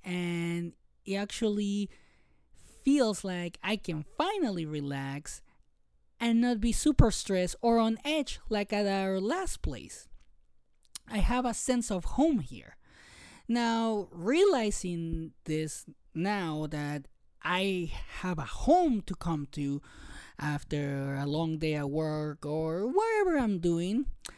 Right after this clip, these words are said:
has helped me under-, understand that anywhere I have ever lived since moving to the States has never felt like home.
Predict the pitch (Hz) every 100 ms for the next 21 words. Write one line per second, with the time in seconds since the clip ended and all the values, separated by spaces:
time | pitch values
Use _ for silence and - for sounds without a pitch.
0 | - - 247 - 277 262 247 233 233 202
1 | 190 - 220 226 185 - - 269 247 196
2 | 170 170 165 160 160 160 _ 269 349 311
3 | 269 226 196 - 180 165 202 208 202 170
4 | 165 226 208 160 156 - 170 156 190 190
5 | 175 170 156 151 143 139 - 269 233 -
6 | - 175 165 180 180 170 - 180 156 135
7 | 131 - 175 131 -